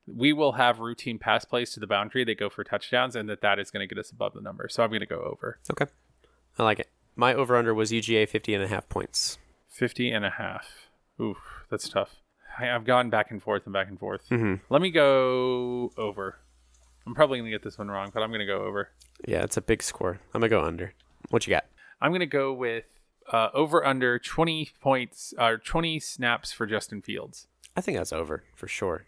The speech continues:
Speaker 2: I
Speaker 1: Yeah,
Speaker 2: think we're gonna
Speaker 1: yeah,
Speaker 2: see a
Speaker 1: me too.
Speaker 2: lot of Justin <laughs> Fields this game.
Speaker 1: Yeah, me too. Over.
Speaker 2: Yeah, I think
Speaker 1: Nail
Speaker 2: that's
Speaker 1: it,
Speaker 2: fair to
Speaker 1: nail the
Speaker 2: say.
Speaker 1: over there.
Speaker 2: I think that, uh, yeah, yeah. I, I think it's something you get into a little bit in a bit, is that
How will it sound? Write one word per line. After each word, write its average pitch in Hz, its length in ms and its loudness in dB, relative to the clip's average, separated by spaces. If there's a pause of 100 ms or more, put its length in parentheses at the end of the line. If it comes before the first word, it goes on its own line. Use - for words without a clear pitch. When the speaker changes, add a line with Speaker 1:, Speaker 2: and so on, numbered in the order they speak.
Speaker 2:
I - 60 -2
Speaker 1:
Yeah, 117 60 4
Speaker 2:
think 113 100 6
we're 131 80 4
gonna 113 120 6
Speaker 1:
yeah, 113 80 6
Speaker 2:
see 107 60 6
a 101 60 4
Speaker 1:
me 98 60 0
too. 95 40 -2
Speaker 2:
lot 95 240 4
of 90 60 -6
Justin 92 260 -4
<laughs> - 120 -4
Fields 98 340 4
this - 160 2
game. - 300 -2 (720)
Speaker 1:
Yeah, 110 180 2
me 104 120 -2
too. 95 260 -2
Over. 101 320 -2 (200)
Speaker 2:
Yeah, 101 220 6 (340)
I 131 100 4
think 117 160 4
Speaker 1:
Nail 107 100 8
Speaker 2:
that's 107 100 4
Speaker 1:
it, - 20 2
Speaker 2:
fair 120 140 10
to 107 60 4
Speaker 1:
nail 107 60 4
the 107 80 2
Speaker 2:
say. 101 80 6
Speaker 1:
over 101 180 4
there. 101 240 2 (300)
Speaker 2:
I 127 80 4
think 135 280 2
that, 117 200 8
uh, 107 420 8 (120)
yeah, 98 220 6
yeah. - 140 2 (540)
I, 123 360 6
I - 20 8
think 120 180 4
it's 113 120 6
something 110 180 2
you 104 100 2
get 104 120 6
into 101 240 2
a - 20 6
little 95 160 2
bit 92 160 2
in 58 60 -4
a - 20 -2
bit, 92 260 2
is 90 120 -6
that - 200 -8